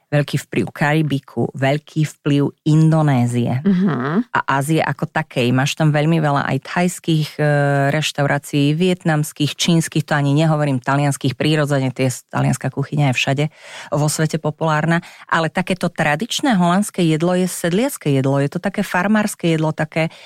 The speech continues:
Speaker 1: že teda áno, keď už mäso, tak mäso, zemiaky a nejaká zelenina. Je pravda, že oni si veľmi potrpia na zeleninovú prílohu. A čo ja mám veľmi rada od mojej svokry, hoci to nie je typicky holandské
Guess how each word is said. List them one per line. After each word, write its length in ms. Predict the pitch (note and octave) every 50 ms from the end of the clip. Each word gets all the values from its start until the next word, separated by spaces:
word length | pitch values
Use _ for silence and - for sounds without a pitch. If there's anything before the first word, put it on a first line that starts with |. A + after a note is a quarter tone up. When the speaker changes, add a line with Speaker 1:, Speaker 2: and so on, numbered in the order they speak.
| - -
Speaker 1:
že 160 | - - - E3
teda 220 | - F3 E3+ E3+ -
áno, 300 | - E3+ F3+ D3+ - - _
keď 260 | - - F3 - -
už 320 | - F3 E3+ - - -
mäso, 340 | - D#3 D#3 E3 E3 - - F3
tak 200 | - E3 C#3+ C3+
mäso, 560 | C#3+ D3+ D#3+ D#3+ - - G3+ G3 G3+ G3+ - _ _ _ _ _ _ _ -
zemiaky 840 | - C#3 C3+ D#3 D#3 E3+ F3+ F#3 F#3+ G3 - - - F#3+ F#3+ - _
a 80 | - D3+
nejaká 380 | D#3+ D#3 D3+ D#3 E3 - - F3
zelenina. 480 | - D#3+ C#3+ D3 C#3+ C#3 C3 C3+ B2
Je 100 | A#2+ B2
pravda, 560 | A#2+ - C3 C3 C3 C#3 D#3 D#3 F#3 G3+ A3+ A3+
že 140 | G#3 - - -
oni 240 | - D3 D3+ E3 E3
si 180 | D#3 - -
veľmi 300 | C3+ C#3 C#3 D#3+ G3+ A#3
potrpia 480 | A3+ - D#3 - - C#3+ - - F3 D#3+
na 160 | D#3 D3+ C3
zeleninovú 580 | B2+ C#3 C3+ C#3+ D3 D3+ D3 C#3 C#3 B2+ C3+ B2+
prílohu. 580 | - - - B2+ A#2+ C3+ E3 - B2 B2+ - D#3+ - _ - - - - - -
A 100 | - D3
čo 160 | - - F#3+
ja 100 | G3+ G#3+
mám 200 | A3 G#3+ G3+ F#3+
veľmi 260 | F3 F3 F3+ F#3+ F#3+
rada 240 | F3+ F3 E3+ F3 E3+
od 80 | E3+
mojej 180 | E3+ F3+ F3 F3
svokry, 340 | - - E3+ E3 - - F#3
hoci 280 | E3 F3+ F3+ - -
to 100 | F3+ -
nie 220 | G3 F3+ F3+ F3+ F#3
je 80 | F3+
typicky 380 | - F3 - F#3+ - - - F#3
holandské 420 | E3+ E3+ E3 D#3+ E3 - - -